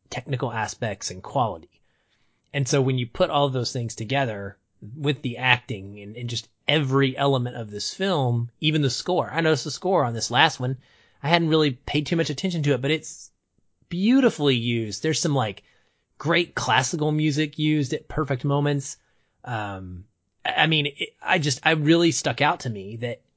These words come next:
everything about this is exquisite. And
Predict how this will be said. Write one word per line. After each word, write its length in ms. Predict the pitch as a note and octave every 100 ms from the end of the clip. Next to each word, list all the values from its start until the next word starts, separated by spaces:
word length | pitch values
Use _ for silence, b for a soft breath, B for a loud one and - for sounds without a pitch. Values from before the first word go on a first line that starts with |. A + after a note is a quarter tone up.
| _ -
everything 720 | D3+ E3 D3 F#3+ F3 E3+ D#3+
about 380 | C3+ A#2+ B2+ -
this 440 | F3 F3 - - _ _ -
is 220 | D3 A2
exquisite. 720 | G2+ - - - G2+ F2+ D#2+ _ _ _ _ _
And 520 | - B2+ C3+ C3 B2